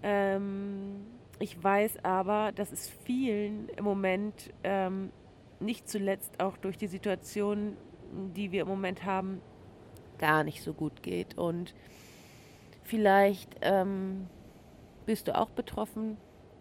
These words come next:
dass du im Moment dich so ein bisschen fragst, ähm, ja, oder beziehungsweise, dass das Ganze dich auch in so eine kleine Krise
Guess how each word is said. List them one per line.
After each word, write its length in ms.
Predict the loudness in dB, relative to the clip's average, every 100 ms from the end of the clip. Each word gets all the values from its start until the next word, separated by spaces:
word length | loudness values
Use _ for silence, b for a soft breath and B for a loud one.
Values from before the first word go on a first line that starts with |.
| -20 -12 -2
dass 340 | 0 0 -10 -6
du 380 | -4 -2 -2 -2
im 80 | -2
Moment 680 | -2 0 -2 -2 -8 -12 -20 B B B B B B B B B B -20 -20 -14 -8
dich 200 | -6 -4
so 80 | -2
ein 80 |
bisschen 300 | -2 -2 -2
fragst, 720 | -4 2 6 6 6 -2 -14 -14 -16 -20 -20 -20 -20 -20 -20 -20 -20 -20 -20 -20 -20 -20 -20 -20 -20 B B B B B B B -20 -20 -2
ähm, 720 | 2 4 4 2 0 -4 -6 -10 -16 -20 -20 -20 -20 -20 -20 -20 -20 -20 -20 -20 -20 -20 -20 -6
ja, 160 | 4 6
oder 100 | 6
beziehungsweise, 680 | 2 -2 -4 -2 2 0 2
dass 160 | -2
das 180 | -2 -6 0
Ganze 560 | 4 4 2 0 0 -2 B B B B B -20 -20 -20 -14 -6
dich 200 | -2 2
auch 180 | 2 2
in 160 | 0 2
so 60 |
eine 120 | 0 -2
kleine 360 | 0 2 2
Krise 840 | -4 -8 -4 -2 0 2 2 0